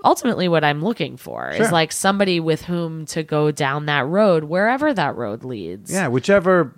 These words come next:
Speaker 2: toy
Speaker 1: Right.
Speaker 2: shop it, it leads you to.
Speaker 1: Yeah.
Speaker 2: It's
Speaker 1: Yeah, exactly.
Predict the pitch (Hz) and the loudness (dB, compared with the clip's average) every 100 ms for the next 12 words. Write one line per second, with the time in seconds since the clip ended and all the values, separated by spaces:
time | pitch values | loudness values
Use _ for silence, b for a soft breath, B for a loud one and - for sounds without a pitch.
0 | - 147 127 165 131 107 - 113 110 101 | -6 -2 2 2 2 0 0 -4 -4 -6
1 | 110 113 107 101 87 98 87 92 254 147 | -8 -4 -4 -6 -8 -8 -6 0 0 0
2 | - - - _ - 269 254 143 - 175 | -6 -14 -18 _ -6 -2 0 -2 -6 -4
3 | 208 208 - 104 71 - | 0 0 -2 -10 -12 -20